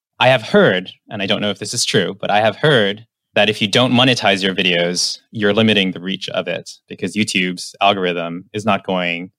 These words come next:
to recommend a video they can't make any profit on. So what you're doing actually by demonetizing your video is taking revenue away from YouTube. And so your overall performance as a channel might seriously suffer from it.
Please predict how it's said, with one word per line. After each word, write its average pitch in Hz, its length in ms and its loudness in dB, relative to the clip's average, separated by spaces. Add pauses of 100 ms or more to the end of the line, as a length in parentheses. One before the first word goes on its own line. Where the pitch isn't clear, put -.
(140)
to - 140 -8
recommend 98 340 2
a 87 40 -4
video 98 320 2
they 92 100 -2
can't 90 220 -4
make 92 180 -4
any 85 120 -4
profit 107 360 -2
on. 87 240 -12 (360)
So - 140 0
what 101 140 2
you're 107 140 4
doing 123 320 4
actually 101 340 0
by 95 120 2
demonetizing 98 600 2
your 90 100 -2
video 90 200 -4
is 87 80 -8
taking 92 260 -6
revenue 90 320 -4
away 87 140 -4
from 85 200 -14
YouTube. 85 400 -10 (420)
And 95 400 2
so 90 640 0
your 101 380 0
overall 131 440 6
performance 95 520 -4
as 90 100 -14
a 90 60 -12
channel 131 500 2
might 95 240 -6
seriously 101 500 -2
suffer - 320 -8
from 101 220 -16
it. - 100 -14